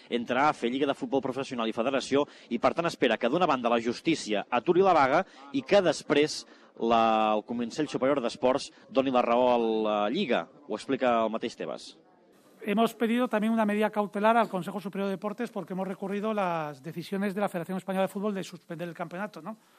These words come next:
Speaker 2: Y esperemos que el Consejo Superior de Deportes resuelva, pues, en, en estos días, mañana, pasado.
Speaker 1: El te-, el senyor Tebas també ha comentat que aquesta vaga, a banda de ser il·legal, és sui generis, i ha explicat com a anècdota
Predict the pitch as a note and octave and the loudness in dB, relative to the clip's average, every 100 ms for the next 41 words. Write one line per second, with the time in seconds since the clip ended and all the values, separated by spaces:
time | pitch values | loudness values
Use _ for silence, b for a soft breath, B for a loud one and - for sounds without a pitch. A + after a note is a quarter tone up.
0 | b b b b b b A#3+ F#3 F3 F3 | b b b b b b -6 -4 -2 -2
1 | E3+ D#3+ - F#3 F#3+ G3+ G#3 G#3 F#3+ F3+ | -4 -6 -4 -2 0 -2 -4 -4 -6 -6
2 | F3+ F#3+ F#3+ F#3 G#3+ A3+ G#3+ F3 F3+ F3+ | -4 -2 -2 -2 -4 -2 -4 -4 -4 -2
3 | F#3 F3 F3+ F3 F3 F3+ A#3+ _ - F3+ | -2 -6 -8 -8 -8 -10 -16 _ -10 -8
4 | - D#3+ F3 B3+ A3 C#3+ C#3+ C#3+ D3+ D3 | -8 -8 -2 0 0 -4 -16 -16 -16 -12
5 | D3 G3 F3+ E3+ E3 F3+ A3 A#3+ b b | -6 -2 -2 -2 -2 0 0 -2 b b
6 | _ _ _ _ _ _ _ _ _ _ | _ _ _ _ _ _ _ _ _ _
7 | _ - - - - - - - - - | _ -20 -20 -20 -20 -20 -20 -20 -20 -8
8 | - A#2 G#2+ G#2 - A2+ G#2 G#2+ G#2 G2+ | 2 2 2 -2 -4 -4 -2 -2 -2 -6
9 | F#2+ - G#2+ A2+ B2+ C#3+ - A#2 C#3 E3 | -10 -8 -6 -2 0 0 -2 -4 -2 -4
10 | C#3+ B2 D3+ F3 B B B - A#2 G#2 | -4 0 0 -2 B B B 0 2 2
11 | G2+ G#2 G#2+ C#3 - C3+ A#2 G2 G#2 C#3 | 0 -4 -4 -6 -2 0 0 0 0 0
12 | A2+ D#3 - G#2+ C3+ B2+ A#2+ D3 D3 B2 | 0 -4 -2 -2 -2 -4 -2 -2 0 0
13 | D3 C#3 D#3+ - - - B2 A2+ F3 G#3 | -2 -2 -6 -8 -12 -6 -4 -2 -4 -4
14 | C3 G#2+ D3 - E3+ D#3+ D#3+ D#3+ E3+ D#3 | -6 -4 -6 -4 -4 -4 -2 -4 -2 -4
15 | B2+ C3 D3+ | -2 0 -2